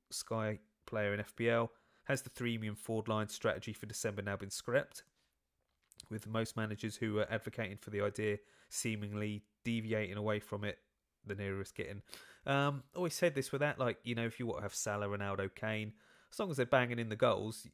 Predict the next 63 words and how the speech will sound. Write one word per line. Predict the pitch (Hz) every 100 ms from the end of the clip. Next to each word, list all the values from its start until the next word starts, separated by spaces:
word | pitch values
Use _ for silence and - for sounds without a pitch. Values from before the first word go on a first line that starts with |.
| _
you're | 127
all | 123
right. | 117 127 110 - _
Um, | 113 110 110 110 107 _ _ _ _
you | -
know, | 110
if | -
you | 104
want | 107
to | 110
have | 104
the | 104
five | - 113 107
defenders | - 120 113 110 110
that | - -
are |
sort | - -
of | -
s-, | - -
steadier | - - - 110 107 107
with | 107 107
the |
points, | - 120 117 -
but | - 110 -
only | 131 113
takes, | - 113 - - - - _ _ _
that's | 98 -
like, | 90 -
you | 95
know, | 90 90 -
if | 107
you'd | 107
have |
captained | - 107 - 101
Vardy | 110 107 104
on | 101
Sunday, | 101 117 104 107 107 - _ _ _ _ _ _ _ - _ -
only | 120 113
takes | 113 110 - - - - _
one | 110 113
of |
them | 107 104
strikers | - 110 -
to | - 104
hit | 113
a | -
hat-trick, | - - - 104 - - _ _ _
and | -
that | 101 -
sort | -
of | 104
wipes | 104 -
away | 113 104
all | 104
them | 101 98
points | - 107 -
the | 104
defenders | 101 - 113 107
have | 101
been | 98
getting. | 95 95 98
So, | 98 101 101
um, | 101 101